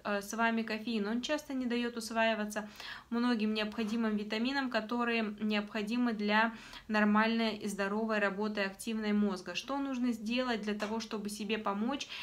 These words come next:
и восстановить нормальное состояние здоровья?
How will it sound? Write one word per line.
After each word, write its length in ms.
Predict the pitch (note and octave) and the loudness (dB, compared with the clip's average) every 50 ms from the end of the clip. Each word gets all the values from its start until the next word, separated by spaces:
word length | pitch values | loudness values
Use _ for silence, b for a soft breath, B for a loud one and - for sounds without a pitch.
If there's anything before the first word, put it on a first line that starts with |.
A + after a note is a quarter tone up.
| B B B B - | B B B B -2
и 140 | A#3+ A#3+ | 0 0
восстановить 760 | A#3 A3 A3+ A3 G#3+ A3+ G#3 G#3+ G#3+ G#3 G#3 B3+ B3+ B3+ - - - _ _ | 2 2 0 0 0 0 2 4 4 4 4 2 0 -2 -6 -12 -16 _ _
нормальное 800 | - G#3+ G#3+ G#3 G3+ G3 G3 G3 G#3 A3 A#3 A#3 A#3 A3 G#3+ G#3 | 0 2 4 4 4 2 2 2 4 4 4 4 2 2 0 0
состояние 760 | G#3+ G#3 G#3 G#3 G#3 - G3 G3 G3 G3 G3+ G#3 G#3 G#3 G3+ G3+ | 0 -2 -4 -6 -6 -4 -4 -2 -2 0 2 2 2 2 2 0
здоровья? 680 | F#3+ F#3 G#3 G#3 G3+ G#3 G3+ F#3+ F3+ E3 D#3 D3+ D3+ | 0 0 2 2 2 2 2 0 -2 -4 -6 -8 -8